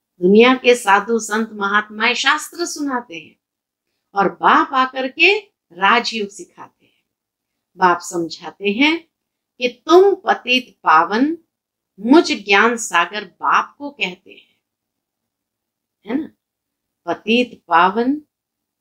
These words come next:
भगवान को कहा जाता है, कोई मनुष्य के लिए ये title नहीं है। न कोई प्रकृति के तत्व के लिए।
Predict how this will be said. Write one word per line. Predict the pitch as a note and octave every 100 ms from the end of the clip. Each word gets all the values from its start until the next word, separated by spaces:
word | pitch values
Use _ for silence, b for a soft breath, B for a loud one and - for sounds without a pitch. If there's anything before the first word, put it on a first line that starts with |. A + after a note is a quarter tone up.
| _ _ _ _
भगवान | E3+ E3 F3 A3+ C#4
को | A#3 A3+
कहा | F#3+ - F#3+
जाता | - - _
है, | _ _ _ _
कोई | G#3
मनुष्य | G3 F#3 A3+ - A#3
के | - A3
लिए | G3 G#3+
ये | G#3+ G3
title | F3+ F3+ F#3 G#3
नहीं | F#3+ F#3 B3 G#3+
है। | _ _ _ _ _ _ _ _ F#3+
न | A#3
कोई | C4 C#4+
प्रकृति | - A#3 A3+ G#3+ - B3+
के | C4 B3+
तत्व | C#4+ D4 C4
के | C#4+ C#4+
लिए। | C4 A3+ -